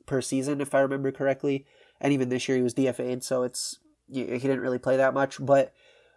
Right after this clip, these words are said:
something surprised me, despite that really bad average, his on-base percentage was three forty-one last year, and I believe his career is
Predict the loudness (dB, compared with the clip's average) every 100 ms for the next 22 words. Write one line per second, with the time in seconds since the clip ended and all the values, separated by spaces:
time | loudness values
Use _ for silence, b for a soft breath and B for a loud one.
0 | b b -20 -20 -14 -4 0 2 0 4
1 | 6 6 2 -6 -10 -20 -14 -8 -4 0
2 | 2 8 8 10 8 8 2 6 8 10
3 | 10 8 4 0 -2 -2 -4 -12 -16 _
4 | _ 4 6 8 6 2 0 -2 0 -2
5 | -2 -8 -4 -4 0 2 2 2 2 2
6 | 0 0 0 0 0 -2 -2 -2 -2 -4
7 | -4 -2 -2 -2 -2 -6